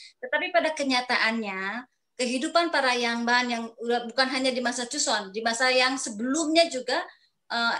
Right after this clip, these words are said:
elit ini selalu hidup berfoya-foya, korupsinya juga masih ada, gitu kan? Jadi, eh, ada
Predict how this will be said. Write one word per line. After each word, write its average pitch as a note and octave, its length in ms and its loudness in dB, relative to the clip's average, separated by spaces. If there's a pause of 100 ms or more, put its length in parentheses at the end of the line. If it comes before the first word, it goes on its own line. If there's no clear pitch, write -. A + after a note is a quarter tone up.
elit C4 240 2
ini D#4 160 0
selalu C#4+ 340 2
hidup C4+ 300 -4
berfoya-foya, A#3 1040 0
korupsinya B3+ 580 0
juga A3+ 220 -2
masih A3 320 -2
ada, G#3+ 480 0 (320)
gitu G#3 160 -8
kan? C4+ 160 4 (400)
Jadi, D4+ 400 -2 (240)
eh, A#3 540 2
ada A#3 280 0